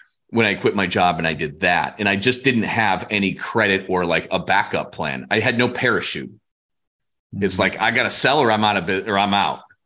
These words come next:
Speaker 1: you know, and, and I'm gonna get kicked out of my, my apartment. So you were not in a dissimilar, dissimilar position. Um,
Speaker 2: No.
Speaker 1: and the cool thing is, is you decided,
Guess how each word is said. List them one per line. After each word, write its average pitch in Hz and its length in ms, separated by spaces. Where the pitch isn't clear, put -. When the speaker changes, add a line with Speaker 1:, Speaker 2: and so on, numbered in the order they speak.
Speaker 1:
you 101 120
know, 90 360
and, 98 180
and 95 240
I'm 95 120
gonna 98 160
get 87 180
kicked 101 200
out 92 100
of 87 60
my, 85 280
my 82 140
apartment. 82 560
So 90 460
you 190 200
were 180 120
not 123 180
in 113 100
a 104 80
dissimilar, 107 600
dissimilar 107 840
position. 101 640
Um, 95 460
Speaker 2:
No. 85 80
Speaker 1:
and 123 200
the 107 60
cool 196 300
thing 117 280
is, 82 340
is 107 380
you 139 140
decided, 123 920